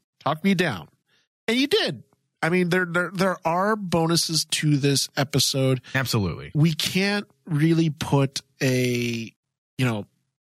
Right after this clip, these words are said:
Speaker 1: big fail stamp on it
Speaker 2: No.
Speaker 1: till we see the full product, till we see the end. And part one made me want to go, still want to actually see where they gonna end this.
Speaker 2: Mm-hmm.
Speaker 1: So that's why I br-, uh,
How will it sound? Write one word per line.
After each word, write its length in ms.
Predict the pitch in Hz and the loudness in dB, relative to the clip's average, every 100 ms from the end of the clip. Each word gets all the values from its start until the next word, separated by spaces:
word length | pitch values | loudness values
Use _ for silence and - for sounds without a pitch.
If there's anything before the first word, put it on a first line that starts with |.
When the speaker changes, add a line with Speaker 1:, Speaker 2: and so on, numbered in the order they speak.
| _ 127 | _ -4
Speaker 1:
big 220 | 170 156 | -2 -4
fail 460 | - - 156 160 156 | -6 -2 2 2 2
stamp 460 | - - 123 113 113 | 0 -2 -4 -4 -6
on 220 | 110 113 | -6 -6
it 160 | 117 - | -6 -4
Speaker 2:
No. 80 | 262 | -2
Speaker 1:
till 240 | - 170 | 0 0
we 180 | 185 202 | 0 0
see 340 | - - 151 151 | 0 0 0 0
the 180 | 147 - - | 0 -2 -10
full 280 | - 127 | -2 -2
product, 680 | 127 - 107 92 - - - _ _ _ _ | -2 -2 -4 -4 -12 -20 -20 _ _ _ _
till 120 | - 165 | -2 0
we 160 | 185 | 0
see 220 | 170 165 | 0 -2
the 200 | 156 147 120 | 0 2 2
end. 260 | 98 131 - - | -2 -10 -18 -6
And 320 | 160 180 185 _ - _ _ _ _ _ - | -4 -4 -8 _ -20 _ _ _ _ _ -2
part 280 | 139 196 | 0 0
one 500 | 175 170 165 165 185 | 2 4 4 2 0
made 240 | 185 143 147 | 0 2 2
me 140 | 151 | 2
want 240 | 143 123 127 | 2 0 -2
to 80 | |
go, 400 | 135 131 139 135 - 160 | 2 4 4 4 2 0
still 420 | - - 143 147 | 0 2 2 2
want 260 | 120 123 131 | 2 0 0
to 160 | 151 | -2
actually 280 | - 120 135 | -2 -2 -2
see 160 | - 127 | -2 -2
where 340 | 120 120 123 | 0 2 4
they 140 | 120 117 | 2 2
gonna 240 | 120 117 - | 0 -2 -4
end 220 | 95 87 | -8 -8
this. 360 | 78 - - - | -6 -2 -2 -2
Speaker 2:
Mm-hmm. 340 | 110 104 98 107 - _ _ _ _ _ _ _ _ | -4 -2 -4 -6 -10 _ _ _ _ _ _ _ _
Speaker 1:
So 180 | - 202 | -2 0
that's 220 | 226 214 | -2 -2
why 260 | 240 220 208 | -2 0 -2
I 40 | |
br-, 140 | 185 208 | -2 -2
uh, 140 | 190 | 0